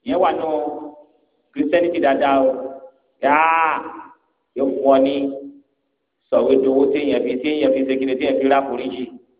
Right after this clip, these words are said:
Ẹlẹ́ṣẹ̀ ti tún di ẹrù ẹ̀ṣẹ̀ fúnra rẹ̀. Ẹ́, jẹ́ a ṣọ́ra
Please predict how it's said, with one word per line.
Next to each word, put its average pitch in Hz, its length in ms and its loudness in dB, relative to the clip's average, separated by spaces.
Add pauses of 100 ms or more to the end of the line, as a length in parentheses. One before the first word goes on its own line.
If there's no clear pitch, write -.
(3000)
Ẹlẹ́ṣẹ̀ 131 380 0
ti - 120 0
tún 139 220 0
di 127 140 -4
ẹrù 120 180 2
ẹ̀ṣẹ̀ 107 300 0
fúnra 123 340 0
rẹ̀. - 200 0 (1800)
Ẹ́, 113 140 0 (1040)
jẹ́ 147 80 2
a 143 80 4
ṣọ́ra 147 320 6